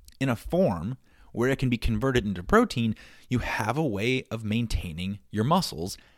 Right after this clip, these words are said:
even if you're in hibernation. The problem is the squirrel isn't shotgunning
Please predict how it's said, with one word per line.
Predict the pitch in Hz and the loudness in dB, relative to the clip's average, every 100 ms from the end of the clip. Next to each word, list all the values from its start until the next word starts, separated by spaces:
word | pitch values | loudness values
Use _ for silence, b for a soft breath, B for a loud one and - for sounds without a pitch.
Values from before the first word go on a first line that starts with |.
| b _ _ | b _ _
even | - 180 127 85 104 131 _ _ - | -6 -4 -2 -4 -6 -10 _ _ -8
if | 110 | -6
you're | 98 90 | -4 -4
in | 87 | -6
hibernation. | - - 107 165 - - - _ B B B B B B B | -10 -8 -4 -2 -4 -8 -16 _ B B B B B B B
The | - | -10
problem | 95 226 262 127 82 - | -2 2 2 2 -2 -4
is | 92 82 80 139 - - _ _ _ _ | -6 -6 -6 -8 -10 -16 _ _ _ _
the | - | -8
squirrel | - 185 143 104 | 0 4 6 4
isn't | 107 104 | 2 -2
shotgunning | - 120 - 104 101 98 | 0 -2 -2 -2 0 0